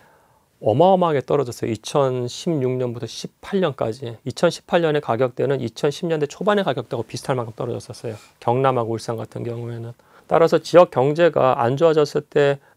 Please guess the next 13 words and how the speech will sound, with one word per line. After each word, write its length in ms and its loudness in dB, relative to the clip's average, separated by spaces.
부동산 360 2
시장이 300 -2
휘청이는 420 -4
건 80 -2
거기서 340 -2
보여지는 480 -2
거고, 460 -4
부산 300 4
같은 240 4
데 120 0
경우에는 320 2
지금 400 0
사실 520 0